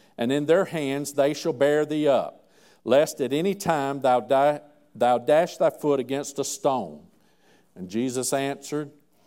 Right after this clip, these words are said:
and said to him, 'It is written, it is said, Thou shalt not tempt the Lord thy God.'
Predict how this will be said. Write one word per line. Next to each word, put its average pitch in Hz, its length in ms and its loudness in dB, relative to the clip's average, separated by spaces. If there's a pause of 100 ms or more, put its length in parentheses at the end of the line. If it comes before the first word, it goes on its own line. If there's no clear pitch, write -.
(220)
and 95 160 -8
said 127 360 -2
to 110 120 -6
him, 90 380 -12 (680)
'It 107 160 0
is 131 160 -2
written, 170 440 -2 (120)
it 120 160 0
is 123 180 -2
said, 117 460 0 (960)
Thou 151 260 6
shalt 170 300 -2
not 160 260 0
tempt 165 380 -2
the 143 100 0
Lord 139 400 2
thy 131 220 4
God.' 95 480 0